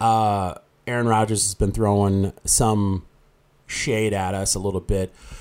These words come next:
Uh, you know, he had the little smirk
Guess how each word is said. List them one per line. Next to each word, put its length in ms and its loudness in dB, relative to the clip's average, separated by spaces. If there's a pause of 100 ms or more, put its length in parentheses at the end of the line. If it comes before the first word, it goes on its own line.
(340)
Uh, 580 -6 (2000)
you 140 -10
know, 160 -2
he 160 -2
had 140 0
the 80 0
little 200 4
smirk 600 2